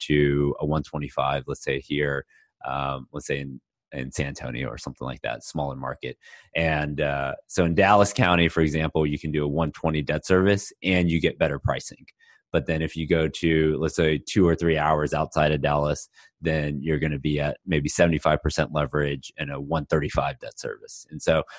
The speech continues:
what that really comes down to is it's limiting your leverage. And there, you know, in those markets, they just wanna be a little bit more, um, careful, Fannie Mae and Freddie Mac, and make sure that you don't,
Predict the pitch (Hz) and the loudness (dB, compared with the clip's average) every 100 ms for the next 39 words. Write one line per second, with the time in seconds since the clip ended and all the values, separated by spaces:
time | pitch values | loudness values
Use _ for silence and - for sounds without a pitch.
0 | - 131 131 120 110 110 104 95 95 90 | 0 4 8 10 10 10 8 6 8 6
1 | 87 92 85 82 78 78 - 107 101 95 | 6 6 8 8 4 0 2 6 8 8
2 | 90 85 80 80 73 78 71 - _ _ | 6 6 6 4 4 0 -2 -14 _ _
3 | 80 82 85 85 - - 95 80 - 101 | 0 4 6 4 2 0 2 2 4 6
4 | 98 90 87 85 82 85 - 82 78 - | 8 8 6 6 6 4 4 4 4 0
5 | - 98 87 85 73 85 80 76 85 80 | -6 -2 2 2 2 4 4 6 4 4
6 | 69 - 87 80 78 78 78 76 _ _ | 0 -4 -4 0 2 4 2 0 _ _
7 | - 71 71 69 - 82 82 - 87 85 | -8 -6 -6 -10 -2 4 4 4 4 2
8 | - - 85 80 80 80 - 82 78 80 | -2 -2 2 4 4 2 4 2 4 2
9 | 78 - _ - _ 80 78 78 76 - | 0 -2 _ -20 _ -4 -2 -2 -2 0
10 | 80 73 73 71 _ _ - 87 82 76 | 2 2 0 -2 _ _ 0 4 4 2